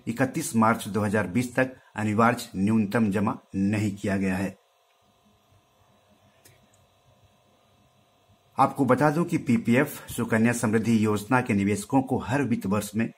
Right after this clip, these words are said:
मैच्योरिटी तक कम से कम एक बार मिनिमम से मैक्सिमम के दायरे में आने वाली रकम जमा करनी होती है। आरडी यानी रेकरिंग डिपॉजिट में भी निर्धारित समय पर, चाहे मासिक हो, तिमाही हो,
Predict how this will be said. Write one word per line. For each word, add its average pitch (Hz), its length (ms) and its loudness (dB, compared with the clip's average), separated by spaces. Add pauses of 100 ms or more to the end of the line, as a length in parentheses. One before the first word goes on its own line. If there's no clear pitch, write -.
(240)
मैच्योरिटी 110 600 0
तक 117 260 -2
कम 110 220 0
से 101 180 -4
कम 117 280 -2 (120)
एक 143 240 0
बार 98 300 0 (640)
मिनिमम 127 420 4
से 123 260 -4
मैक्सिमम 113 580 0
के 113 160 -4
दायरे 104 280 0
में 107 160 0
आने 110 280 0
वाली 101 260 2
रकम 117 400 -4
जमा 95 280 -2
करनी 95 260 -6
होती 92 260 -8
है। 92 160 -6 (640)
आरडी 131 420 4
यानी 110 300 2
रेकरिंग 120 380 2
डिपॉजिट 104 480 -2
में 117 140 4
भी 104 120 0
निर्धारित 104 440 0
समय 98 300 -2
पर, 127 200 -2 (240)
चाहे 95 220 -4
मासिक 92 440 -4
हो, 143 140 -4 (520)
तिमाही 101 420 0
हो, 135 180 0